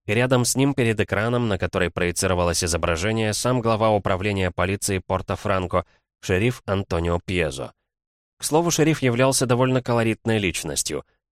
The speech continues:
Был он среднего роста, при этом весил сильно за сто килограммов, вследствие чего в местном климате постоянно потел. Ничего поделать с особенностями своего организма сеньор Пьезо не мог, что сильно его раздражало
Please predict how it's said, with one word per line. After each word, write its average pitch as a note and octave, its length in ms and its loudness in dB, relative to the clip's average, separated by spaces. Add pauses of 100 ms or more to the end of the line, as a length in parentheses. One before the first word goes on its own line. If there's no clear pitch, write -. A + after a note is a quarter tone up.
Был C3 180 -2
он G#2 160 2
среднего F#2 500 0
роста, G2 420 -2
при F2+ 140 -2
этом E2+ 280 -2
весил F2+ 300 0
сильно F2+ 360 -2
за E2+ 120 0
сто - 180 -4
килограммов, F2+ 680 -4 (160)
вследствие F2 560 -2
чего F#2+ 320 0
в E2+ 100 -4
местном F2+ 400 0
климате G#2 360 -2
постоянно F2+ 520 -2
потел. E2 460 -4 (480)
Ничего B2+ 320 0
поделать B2+ 440 2
с - 60 0
особенностями G#2 680 0
своего F#2+ 380 0
организма F#2 520 0
сеньор F2+ 380 -2
Пьезо F2+ 400 -2
не F2+ 120 0
мог, G2+ 280 0 (260)
что - 260 -2
сильно B2+ 260 2
его A2+ 240 2
раздражало G2 840 0